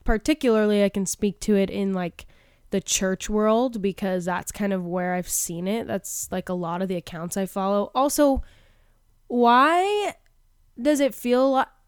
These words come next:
I don't know. I, this kind of rubs me the wrong way, and I'm gonna actually talk about this in a different podcast, but just how churches use so-, social media, I just don't know how I feel about it anymore.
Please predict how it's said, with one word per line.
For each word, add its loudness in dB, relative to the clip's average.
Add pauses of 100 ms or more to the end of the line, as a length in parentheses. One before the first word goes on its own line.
I 6
don't 2
know. -4
I, 2
this -2
kind 2
of 4
rubs 4
me 4
the 2
wrong 0
way, 0
and -2
I'm 0
gonna 2
actually -2
talk -8
about -4
this -4
in -4
a -4
different -6
podcast, -4
but -4
just -2 (500)
how 2
churches -2
use 0
so-, 0
social 0
media, 2
I 0
just -4
don't 4
know 4
how 2
I -2
feel -4
about 0
it 2
anymore. 0